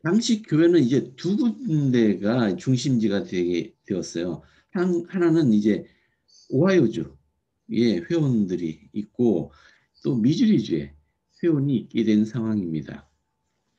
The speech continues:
근데 이 감독이 미주리에 가 있으니까, 시온에 가 있으니까 오하이오주에는 감독이 없는 겁니다. 오하이오에서는 헌납의 법에 따라서 이제 관리할 사람이 없는 거예요. 이 문제로 주님과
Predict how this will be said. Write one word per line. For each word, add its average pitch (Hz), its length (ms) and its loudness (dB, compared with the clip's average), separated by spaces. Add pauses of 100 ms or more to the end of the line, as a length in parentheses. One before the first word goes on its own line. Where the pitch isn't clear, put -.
(560)
근데 180 380 0 (340)
이 - 80 -6
감독이 151 960 2
미주리에 185 1080 2
가 107 140 -2
있으니까, 85 500 -4
시온에 214 440 0
가 127 120 2
있으니까 92 680 -4
오하이오주에는 139 760 2 (320)
감독이 113 420 -2
없는 98 220 0
겁니다. 73 480 -6 (400)
오하이오에서는 156 1040 2 (300)
헌납의 208 460 4
법에 107 520 -2
따라서 101 500 -4 (380)
이제 98 500 -4 (120)
관리할 139 420 0
사람이 107 500 -2
없는 107 360 2
거예요. 73 320 -6 (300)
이 160 100 0
문제로 202 480 4
주님과 110 640 0